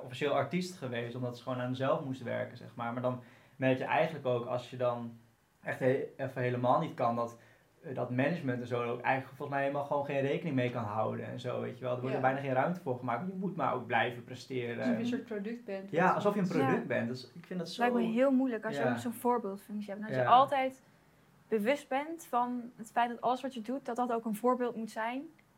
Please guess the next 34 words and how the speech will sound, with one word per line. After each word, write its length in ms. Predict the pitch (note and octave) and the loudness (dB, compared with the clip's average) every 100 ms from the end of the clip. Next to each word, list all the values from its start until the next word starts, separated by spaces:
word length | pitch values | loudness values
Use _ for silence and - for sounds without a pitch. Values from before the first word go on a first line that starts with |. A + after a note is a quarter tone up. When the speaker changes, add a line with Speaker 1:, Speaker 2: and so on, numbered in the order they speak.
| _ _ _ | _ _ _
Speaker 1:
Ja. 100 | E3 | 4
Speaker 3:
voor 100 | G3+ | 6
iemand 240 | B3+ B3 | 8 8
anders. 500 | A#3 B3+ A3 G3 G#3+ | 10 8 6 -2 -4
Dat 120 | - A3+ | 0 4
lijkt 200 | A#3+ A#3 | 4 4
me 80 | |
heel 340 | A3 G#3+ C#4+ B3+ | 0 4 4 4
heftig 560 | G3+ - F3 G3+ - _ _ _ _ _ | 2 -4 -10 -10 -14 _ _ _ _ _
als 140 | - - | -2 0
je 40 | |
Speaker 1:
Ja. 60 | A#3+ | 0
Speaker 3:
die 80 | G#3 | 0
druk 140 | A3+ | -2
Speaker 1:
Ja. 40 | G#3+ | -4
Speaker 3:
voelt. 400 | - G#3 G#3 - _ _ _ _ _ _ _ _ _ _ _ - | -6 -8 -8 -14 _ _ _ _ _ _ _ _ _ _ _ -10
Speaker 2:
Ja, 240 | A#3 G#3+ | -6 -6
want, 240 | G#3 G#3 - _ _ - | -6 -14 -20 _ _ -18
ehm, 380 | G#3 G#3 G#3 G#3 G#3+ A#3+ _ _ _ _ _ _ _ _ _ - | -12 -10 -10 -12 -14 -20 _ _ _ _ _ _ _ _ _ -14
want 160 | G#3 | -12
jullie 200 | G#3 G#3 | -10 -8
maken 260 | G3+ G3+ G#3 | -8 -8 -12
dus 160 | - - | -20 -20
zelf 280 | - G3+ - | -18 -16 -14
ook 160 | G#3+ | -14
muziek. 340 | A3 G#3 A#3+ A#3+ | -12 -12 -10 -8
Hoe 100 | A3 | -8
zien 180 | A#3 | -6
jullie 260 | B3 A#3 G#3+ | -6 -6 -10
die 160 | G#3 G3+ | -8 -8
rol 200 | G#3+ A#3 | -8 -8
van 300 | G#3 G#3 - | -10 -10 -10
muziek 380 | G#3+ G3 G#3 G#3+ | -8 -6 -8 -10
maken 540 | G#3 G3+ G3+ - A3 | -10 -10 -12 -18 -20